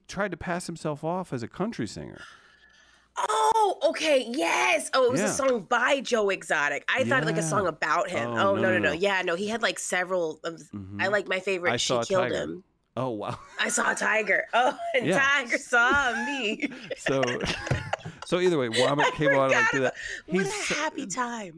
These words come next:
Speaker 1: <laughs> This is, but this is why I'm so in love with this song. I, I got to know this guy a little bit and see how nice and fun they are and where the songwriting comes from.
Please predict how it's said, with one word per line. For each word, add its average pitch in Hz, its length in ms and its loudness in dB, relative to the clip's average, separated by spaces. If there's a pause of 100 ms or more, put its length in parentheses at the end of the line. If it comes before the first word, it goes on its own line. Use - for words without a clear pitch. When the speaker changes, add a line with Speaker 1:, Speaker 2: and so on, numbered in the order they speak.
(220)
Speaker 1:
<laughs> 190 380 0 (560)
This 220 260 -4
is, 185 160 -6 (300)
but 135 140 -6
this 190 160 2
is 160 100 -6
why 127 240 2
I'm 110 120 -2
so 117 200 -2
in 104 80 -4
love 95 160 -2
with 82 80 -12
this 90 140 -10
song. 117 400 -4 (520)
I, 147 160 -2
I 147 80 -2
got 160 240 -4
to 147 80 -6
know 175 220 -2
this 147 200 -6
guy 113 320 -6
a 120 140 -8
little 117 240 -2
bit 110 380 -6
and 107 460 -6
see 139 280 -4
how 120 140 -4
nice 110 420 -6
and 101 100 -10
fun 117 180 -4
they 117 80 -4
are 110 60 -4
and 107 80 -4
where 104 140 -4
the 95 60 -8
songwriting 110 500 -6
comes 95 180 -10
from. 92 160 -10